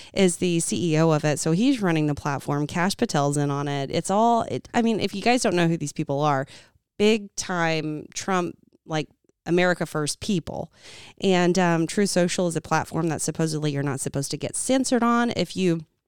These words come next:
you know, anything that YouTube and, uh, uh, Twitter and Facebook have censored or blocked people and suspended accounts indefinitely, you're not supposed to be, that's not supposed to happen on Truth Social. So Truth is supposed to be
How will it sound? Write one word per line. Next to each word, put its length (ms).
you 140
know, 80
anything 340
that 120
YouTube 680
and, 400
uh, 320
uh, 240
Twitter 440
and 160
Facebook 400
have 240
censored 920
or 240
blocked 460
people 440
and 200
suspended 480
accounts 540
indefinitely, 840
you're 140
not 140
supposed 220
to 60
be, 280
that's 220
not 120
supposed 180
to 80
happen 260
on 120
Truth 200
Social. 440
So 340
Truth 320
is 100
supposed 240
to 60
be 260